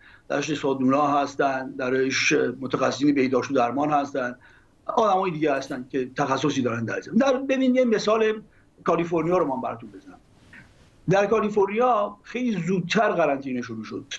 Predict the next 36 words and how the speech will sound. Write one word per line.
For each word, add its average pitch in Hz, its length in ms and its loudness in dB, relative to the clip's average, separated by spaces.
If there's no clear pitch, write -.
چرا؟ - 340 0
به 190 100 2
خاطر 202 240 0
که 240 120 -2
در، 185 360 0
در 170 260 2
کالیفرنیای 170 960 0
چهل 151 400 -2
میلیون 156 580 2
نفری 165 720 0
هفده 175 480 2
هزار 147 500 0
تخت 135 240 -4
خوابه، 120 360 -6
یعنی 196 140 2
یه 226 160 4
چیزی 226 280 0
کمتر 190 340 2
از 185 140 -2
نصف 190 240 -2
تخت 160 220 -2
خواب 170 180 0
برای 156 160 0
هر 139 120 -2
فرد. 160 180 0
در 233 140 0
امریکا 226 320 0
این 226 140 -4
دو 214 160 2
ممیز 180 320 0
هشته، 170 340 -2
خیلی 185 200 -2
کمه. 165 320 0
در 175 120 4
آلمان 190 340 2
هشته، - 420 -2